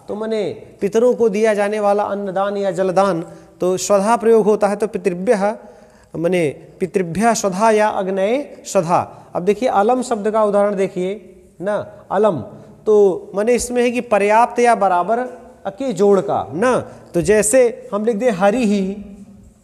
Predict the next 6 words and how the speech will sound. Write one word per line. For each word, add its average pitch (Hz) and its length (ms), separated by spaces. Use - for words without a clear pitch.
हरि 220 280
ही 196 340
ना, 208 280
राक्षसेभ्यः 190 920
अलम, 196 460
राक्षसेभ्यः 190 1300